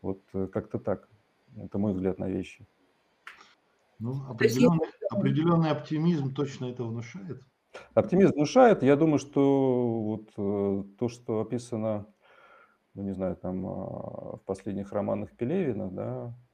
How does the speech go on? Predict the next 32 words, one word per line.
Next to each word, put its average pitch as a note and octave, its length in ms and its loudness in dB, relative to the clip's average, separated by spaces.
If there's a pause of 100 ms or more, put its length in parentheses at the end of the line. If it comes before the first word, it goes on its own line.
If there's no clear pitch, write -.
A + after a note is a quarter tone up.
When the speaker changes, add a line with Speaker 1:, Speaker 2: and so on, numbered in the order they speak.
Speaker 1:
если - 220 -18
почитать, - 520 -12
да, A#2 100 -4 (720)
<laughs> E3+ 580 -2
вот, G2+ 480 -6
но A#2+ 220 0
это A2 420 0
не-, G2+ 440 -4
некий, G2+ 840 -2 (180)
некое, G2 440 -4
так G2 160 -10
сказать, - 320 -16
э, F#2+ 340 -6
да, G2 180 -6
некий G2+ 280 -8
взгляд G#2+ 260 -6
на C3+ 100 -4
будущее. E3+ 420 -6
Что-то, E3 360 -4
м, G#2+ 280 -6
из G#2 200 -6
этого, C3 280 -2
наверно, G2+ 600 -2
мы F#2+ 160 -8
увидим, F#2+ 480 -8
да, G#2+ 220 -12 (680)
но G#2 300 -18
все-таки - 360 -20
не F#2 100 -14
в - 60 -20
той F#2 140 -16
форме. - 360 -20